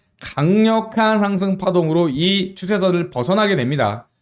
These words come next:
그때 파동값 일 점 육일팔의 피보나치 확장 파동이 나올 가능성이 높고요. 그렇다면 이 차 목표가 같은 경우는 이십이만 칠천 원. 네, 기억해 주시기 바랍니다.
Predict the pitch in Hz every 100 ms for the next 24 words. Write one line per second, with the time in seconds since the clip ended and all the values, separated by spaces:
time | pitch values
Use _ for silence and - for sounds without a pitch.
0 | _ _ - 180 180 202 208 202 202 196
1 | 196 196 190 214 190 143 165 175 165 170
2 | 180 190 196 190 185 185 185 180 185 180
3 | 165 143 143 139 143 151 104 - 175 123
4 | 117 - _ _ 143 160 170 127 147 147
5 | 185 147 147 160 170 139 135 139 123 135
6 | 196 220 220 - - 147 180 226 - -
7 | 143 190 202 208 208 202 - 226 196 208
8 | 170 110 - 120 113 147 151 147 120 147
9 | 120 113 107 95